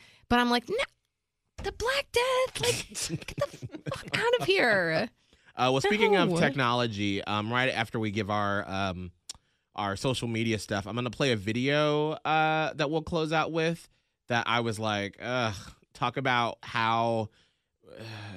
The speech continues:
Speaker 2: technology and social media has changed. Like, it started off innocently, and now because of how these tech companies have had to make money, um, I saw this yesterday, and I was like,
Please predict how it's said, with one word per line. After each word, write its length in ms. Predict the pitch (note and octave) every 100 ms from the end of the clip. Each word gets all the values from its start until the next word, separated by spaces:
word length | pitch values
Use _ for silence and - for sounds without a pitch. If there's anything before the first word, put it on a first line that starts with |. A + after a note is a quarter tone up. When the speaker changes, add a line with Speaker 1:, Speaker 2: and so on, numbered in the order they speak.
| B1+ G#1+ -
Speaker 2:
technology 840 | - A#2+ B2+ A2+ A#2+ A#2+ A#2 A#2+
and 120 | A2 G#2
social 300 | A#2+ A2 G#2+
media 540 | G#2+ A2 A#2+ A#2 A2+
has 240 | A2 G2+
changed. 500 | - - A2+ A2 A#2
Like, 220 | A#2 G#2+ - _ _ _ _ -
it 120 | B2+
started 380 | - C#3+ C3+ C3+
off 220 | C3 B2+
innocently, 840 | A#2 A#2+ - D3+ A#2 E3+ F3 F3 - _ _ _
and 240 | A#2 A#2 A2+
now 340 | A2 A2+ A#2
because 480 | A2+ A2+ - A2+ A2
of 300 | A2 G2 A2 _ _ _ _ _
how 340 | - A#2+ A#2+
these 320 | A#2 A#2+ G#2 -
tech 260 | - A2+
companies 640 | - A#2+ A#2 B2+ B2 A#2+ A2
have 160 | A2
had 200 | A#2 G#2+
to 100 | G#2+
make 240 | A2 G#2+ G2+
money, 480 | G#2 G2+ A#2 F3 G3 - - _
um, 440 | - A2+ A2 G#2 G2+
I 80 | A#2+
saw 260 | A#2 D#3 D3
this 220 | A#2+ -
yesterday, 400 | A2+ - G#2+ F#2+
and 80 | G2
I 40 |
was 120 | F#2
like, 180 | G2 F#2